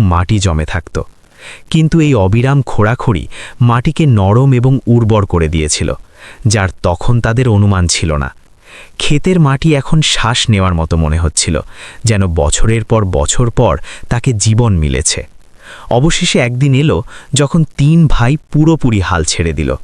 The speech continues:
তারা মেনে নিল যে খাজানা হয়তো কখনো ছিল না এবং এখন তাদের কাছে শুধু এক বরদাত ক্ষেত এবং ক্লান্ত শরীর রয়ে গেছে। এই মুহূর্তে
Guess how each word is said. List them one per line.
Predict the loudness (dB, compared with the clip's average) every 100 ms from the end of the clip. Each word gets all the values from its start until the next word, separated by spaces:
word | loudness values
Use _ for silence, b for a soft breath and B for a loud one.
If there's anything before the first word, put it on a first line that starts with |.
| -14 B B B -4
তারা | -2 0
মেনে | 2 2 2
নিল | 2 0 -2 B B -4
যে | -2 -2
খাজানা | -2 0 2 2
হয়তো | 0 0 0 -2 -2
কখনো | -2 0 0 0
ছিল | 0 -2 -2
না | -2 -8 B B B -2
এবং | 0 0
এখন | 0 -2 0 0
তাদের | 0 0 0
কাছে | -2 -2
শুধু | 0 0 0
এক | 0 -2 0
বরদাত | 2 2 0 -2 -4
ক্ষেত | -2 -2 -2 -6 B B
এবং | -2 0 0
ক্লান্ত | 0 0 2 2 0
শরীর | 2 2 2 2 0
রয়ে | 0 -2
গেছে। | -4 -4 -8 -14 _ B B B -2
এই | 2 4
মুহূর্তে | 4 4 2 0